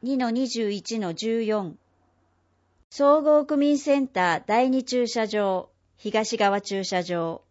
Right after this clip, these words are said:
大島四の五の一。二月八日土曜、十三時から十四時三十分。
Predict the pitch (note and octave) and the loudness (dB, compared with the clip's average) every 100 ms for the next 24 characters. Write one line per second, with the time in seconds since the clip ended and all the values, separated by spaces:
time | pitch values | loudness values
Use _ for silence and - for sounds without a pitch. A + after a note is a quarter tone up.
0 | _ _ _ _ _ _ - C4+ C4 G#3 | _ _ _ _ _ _ 2 4 4 0
1 | F#3 E3+ - B3 C#4 A3+ F3+ G#3+ G#3 F3 | 0 -2 -2 0 0 0 0 -2 -2 -4
2 | D3+ - F3 - _ _ _ _ _ _ | -8 -10 -10 -10 _ _ _ _ _ _
3 | _ _ _ _ _ _ _ _ _ A3+ | _ _ _ _ _ _ _ _ _ -4
4 | A#3 C#4 C#4+ D4 C#4+ C#4 C4+ B3+ B3 _ | 2 0 0 2 4 4 0 -2 -2 _
5 | A3+ A#3+ B3 A3+ D#3 - - G#3 C#4+ C#4+ | -2 2 2 2 -2 -8 -16 -4 -2 0
6 | D4+ C#4+ G#3 G3 F3+ E3+ F3 C4+ B3 G3 | 0 0 -2 -2 0 0 0 0 0 0
7 | F3+ - G3+ G3+ G3+ G3+ - F3 D#3+ | -4 -4 -4 -4 -8 -10 -6 -6 -6